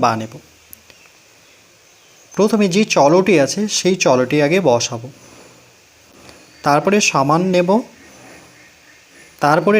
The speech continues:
ডান দিকে যে সংখ্যাটি আছে সেটা বসাবো। এবার বাম দিকে যে সংখ্যাটি ছিল মাইনাস টু, এই মাইনাস যখন সমান সমানের ডান দিকে চলে যাবে সেটা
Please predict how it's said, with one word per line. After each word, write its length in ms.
ডান 140
দিকে 220
যে 60
সংখ্যাটি 420
আছে 120
সেটা 200
বসাবো। 380
এবার 160
বাম 160
দিকে 260
যে 60
সংখ্যাটি 340
ছিল 180
মাইনাস 420
টু, 120
এই 60
মাইনাস 380
যখন 180
সমান 280
সমানের 300
ডান 160
দিকে 220
চলে 180
যাবে 140
সেটা 180